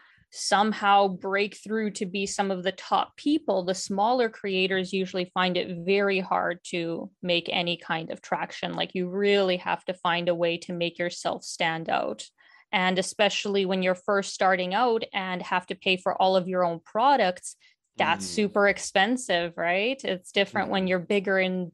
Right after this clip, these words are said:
Speaker 1: P R wants to send you everything for free. But when you're first starting out and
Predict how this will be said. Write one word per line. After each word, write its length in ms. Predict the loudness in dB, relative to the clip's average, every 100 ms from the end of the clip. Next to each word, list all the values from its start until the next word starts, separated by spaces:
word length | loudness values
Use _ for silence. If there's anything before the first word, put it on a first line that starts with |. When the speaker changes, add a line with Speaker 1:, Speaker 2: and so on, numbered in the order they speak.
| _
Speaker 1:
P 180 | -8 2
R 280 | 6 6 4
wants 280 | 2 -2 -6
to 80 | -8
send 260 | -2 -2 2
you 80 | 2
everything 500 | 2 0 -4 -6 -8
for 180 | -10
free. 320 | -10 -2 0 2
But 120 | 0
when 100 | 0
you're 100 | -2
first 300 | -2 -2 -2
starting 380 | 0 0 2 2
out 220 | 2 2
and 140 | -2